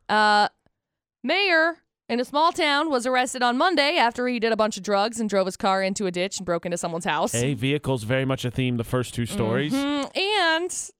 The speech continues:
Speaker 1: a half-naked woman falls through the ceiling of a fast food joint twice.
Speaker 2: Hold on, hold on.
Speaker 1: <laughs> Yeah.
Speaker 2: Twice.
Speaker 1: Twice. Gets arrested.
Speaker 2: Okay, well, I just,
Speaker 1: I
Speaker 2: I'm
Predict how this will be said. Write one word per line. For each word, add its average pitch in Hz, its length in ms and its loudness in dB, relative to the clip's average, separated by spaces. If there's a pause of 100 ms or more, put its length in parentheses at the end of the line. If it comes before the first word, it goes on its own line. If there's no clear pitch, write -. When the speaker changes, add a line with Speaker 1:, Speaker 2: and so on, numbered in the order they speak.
Speaker 1:
a 208 220 2
half-naked 311 500 0
woman 269 240 0
falls 233 300 -2
through 226 100 -8
the 226 80 -6
ceiling 233 260 -4
of 196 60 0
a 196 60 2
fast 233 280 0
food 294 200 -4
joint 285 260 0
twice. 381 640 2 (1300)
Speaker 2:
Hold 220 180 6
on, 147 280 0
hold 180 180 4
on. - 60 6
Speaker 1:
<laughs> - 20 8
Yeah. 311 300 6 (280)
Speaker 2:
Twice. 175 480 2
Speaker 1:
Twice. 392 600 4 (1300)
Gets 254 200 -4
arrested. 294 640 0 (1200)
Speaker 2:
Okay, 160 340 -2
well, 147 140 0
I 185 220 4
just, 185 200 2
Speaker 1:
I 277 120 8
Speaker 2:
I'm 320 100 0